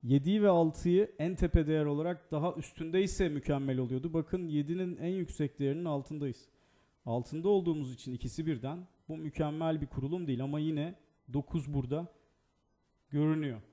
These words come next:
Dokuz nolu bar görüldüğünde buradaki en yüksek, he, demek ki sekiz ve yedinin, yani sekiz ve dokuzun en yükseği yedi ve altıyı yenememiş. Buradan anlarız. Bunu anlıyoruz. Mükemmel olmayan dokuzda fiyat tekrar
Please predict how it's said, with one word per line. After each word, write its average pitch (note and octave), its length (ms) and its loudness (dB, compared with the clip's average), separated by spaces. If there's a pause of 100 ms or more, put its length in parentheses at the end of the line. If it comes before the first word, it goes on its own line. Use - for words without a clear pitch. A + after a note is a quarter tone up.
(1200)
Dokuz G#3 360 12
nolu A3 340 6
bar D3+ 160 8
görüldüğünde E3 1000 2 (680)
buradaki F3 420 -2
en F3+ 140 -2
yüksek, E3 580 -4 (120)
he, D3 180 -6
demek D#3+ 260 -2
ki E3 80 -6
sekiz D3 540 -4
ve D3 60 0
yedinin, D3 580 -2 (240)
yani B2+ 100 -6
sekiz F3 380 0
ve E3 80 0
dokuzun C#3+ 320 -2
en D3 100 -4
yükseği E3+ 640 -4
yedi D#3+ 180 -2
ve E3 60 -2
altıyı D3 320 -2
yenememiş. E3+ 500 0
Buradan C#3+ 220 2
anlarız. A#2 500 -4 (440)
Bunu D3+ 140 0
anlıyoruz. A#2+ 420 -4 (420)
Mükemmel A3+ 580 2
olmayan G3+ 540 4
dokuzda D3+ 380 0
fiyat G3 440 0
tekrar D3 480 -2